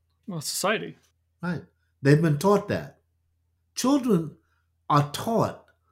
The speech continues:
Speaker 2: this, this, we, we, we instill fear.
Speaker 1: Mm-hmm.
Speaker 2: We think we're instilling something to protect people, to, but we instill fear in our children. Uh, but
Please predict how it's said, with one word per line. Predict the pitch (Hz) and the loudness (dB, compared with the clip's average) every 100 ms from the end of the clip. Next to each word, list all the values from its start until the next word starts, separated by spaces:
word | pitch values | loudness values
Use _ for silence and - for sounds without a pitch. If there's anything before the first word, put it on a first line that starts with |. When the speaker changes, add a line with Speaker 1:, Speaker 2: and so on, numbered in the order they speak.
| _ - | _ -2
Speaker 2:
this, | 165 - - | -2 -2 -4
this, | 156 143 - | -4 -4 0
we, | 147 233 254 | 4 4 4
we, | 147 196 240 - | 2 2 2 -2
we | 160 196 | 2 2
instill | 226 - 208 202 | 2 0 2 2
fear. | - 160 131 110 147 - | 2 2 4 4 0 -2
Speaker 1:
Mm-hmm. | 160 170 196 | 0 0 0
Speaker 2:
We | 127 | -4
think | - 202 | 2 2
we're | 190 151 143 156 | 4 0 0 -2
instilling | 143 - 175 165 156 151 147 _ _ | -2 2 2 4 0 -2 -6 _ _
something | - - 156 156 143 | -6 -2 0 0 0
to | 139 | -2
protect | 135 - 143 139 - | -4 -2 0 0 -2
people, | 135 131 135 123 | -4 0 -2 -2
to, | 123 113 101 - _ _ _ _ | -4 -4 -4 -8 _ _ _ _
but | 170 | -2
we | 175 254 254 | 2 4 4
instill | 160 - 202 139 | 2 2 2 2
fear | - 151 101 - _ _ _ _ _ _ _ _ _ - | 2 2 2 -4 _ _ _ _ _ _ _ _ _ -4
in | 160 156 | 2 4
our | 170 160 | 4 2
children. | 190 180 113 82 - _ _ _ _ _ _ _ - | 4 2 2 -6 -14 _ _ _ _ _ _ _ -4
Uh, | 139 135 131 123 117 | 0 2 2 -2 -4
but | 117 160 165 - | -2 0 0 -8